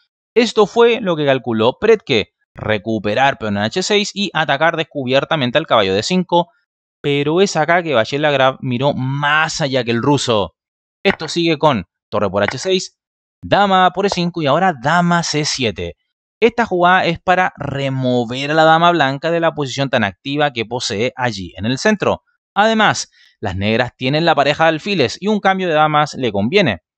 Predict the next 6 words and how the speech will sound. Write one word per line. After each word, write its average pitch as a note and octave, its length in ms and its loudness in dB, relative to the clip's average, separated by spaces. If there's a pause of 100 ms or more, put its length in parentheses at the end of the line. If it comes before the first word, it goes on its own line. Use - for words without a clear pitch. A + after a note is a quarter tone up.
(400)
Su E3 140 -4
ventaja F#3 320 0
entonces F3 600 -4
es C#3+ 220 -6
ya D3+ 360 0
evidente. E3 960 0